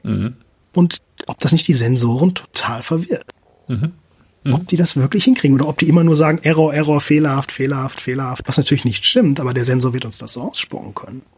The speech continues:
Speaker 2: oder ausspucken werden. Und da wird's doch dann interessant. Wird es dahin gehen, wird der Trend dahin gehen, äh, Weine zu empfehlen und Weine zu trinken, die sozusagen schwierig für die Technik sind?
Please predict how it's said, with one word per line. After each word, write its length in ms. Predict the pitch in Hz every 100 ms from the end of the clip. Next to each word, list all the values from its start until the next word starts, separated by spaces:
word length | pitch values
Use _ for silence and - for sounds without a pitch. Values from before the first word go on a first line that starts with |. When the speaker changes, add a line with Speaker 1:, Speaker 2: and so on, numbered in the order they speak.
| _ _ -
Speaker 2:
oder 140 | 120
ausspucken 480 | 123 - 123 - 117
werden. 340 | 190 123 107 - _ _
Und 480 | 160 131 123 120 - _
da 160 | 156 190
wird's 140 | 190
doch 100 | 151
dann 100 | -
interessant. 400 | 131 - - 107
Wird 140 | 120 -
es 120 | -
dahin 320 | 156 143 143
gehen, 320 | 135 143 143
wird 140 | 147 170
der 80 |
Trend 260 | - 147 147
dahin 220 | 147 139
gehen, 320 | 135 131 139 - -
äh, 100 | 160
Weine 920 | 127 120 117 104 110 131 160 156 143
zu 160 | -
empfehlen 520 | 131 127 - 143 147 135
und 160 | 110
Weine 240 | 113 156 151
zu 100 | 135
trinken, 520 | - 139 139 139 123 - _ _ _ _ -
die 520 | 127 131 127 127 131 - _ _ -
sozusagen 480 | 123 - 117 110 104
schwierig 380 | 175 208 156
für 80 | -
die 120 | 110
Technik 360 | 98 165 123 -
sind? 300 | - 160 -